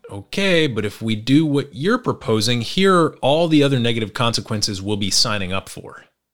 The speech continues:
Where the pro eighty-two lobby is in favor of raising the floor on what a server can make in the absolute worst of circumstances, the critics of this legislation are pointing desperately at all the people who will suddenly make drastically less money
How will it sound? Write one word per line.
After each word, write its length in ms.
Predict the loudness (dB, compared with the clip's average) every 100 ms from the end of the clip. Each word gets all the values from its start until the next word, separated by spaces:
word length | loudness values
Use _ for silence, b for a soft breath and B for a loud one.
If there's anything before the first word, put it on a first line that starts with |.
| _ _ _ _ _ _ B B
Where 160 | 0 2
the 220 | 2 0
pro 300 | 0 2 4
eighty-two 400 | 4 2 2 2
lobby 320 | 2 0 0
is 120 | -2
in 100 | -4
favor 340 | -2 -2 0 -2
of 300 | -2 -4 -4
raising 460 | -2 0 0 -2
the 80 | -6
floor 680 | -10 -2 4 6 6 4 0
on 200 | -2 0
what 120 | 0 0
a 60 |
server 320 | 2 0 0
can 180 | -2 -2
make 280 | -2 -2 -4 -4
in 140 | -2
the 140 | -2 -4
absolute 520 | -6 -4 -6 -6 -4
worst 320 | 0 0 0
of 100 | -2
circumstances, 800 | -2 -2 -2 -2 -2 0 0 0 B B B B _
the 80 | -6
critics 380 | 2 2 2 0
of 160 | -2
this 160 | -2 -2
legislation 580 | 0 -2 0 0 0 0
are 140 | -4
pointing 480 | -2 -4 -2 -4 -4
desperately 640 | -2 -2 -2 -4 -2 -2
at 200 | -4 -8 -6
all 180 | -4 -4
the 100 | -2
people 360 | -2 0 -4
who 120 | -2
will 140 | -4 -2
suddenly 360 | 0 0 0
make 260 | -2 -2 -4
drastically 640 | -6 -4 -4 -4 -6 -6
less 340 | -4 -2 -2 -2
money 380 | -2 -4 -6